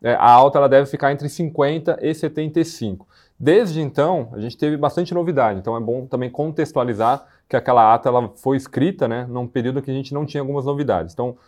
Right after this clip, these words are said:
acho que a principal delas é que alguns dados de atividade econômica se mostraram mais fracos,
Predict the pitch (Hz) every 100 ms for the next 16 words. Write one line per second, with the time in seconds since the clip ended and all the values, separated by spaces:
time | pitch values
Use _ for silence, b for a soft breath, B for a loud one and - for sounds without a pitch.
0 | b - - 147 175 196 - 165 131 123
1 | 110 101 b b b - 117 - 120 139
2 | 143 127 135 135 139 135 135 123 123 123
3 | 120 117 123 131 120 123 117 120 120 -
4 | - 117 170 - -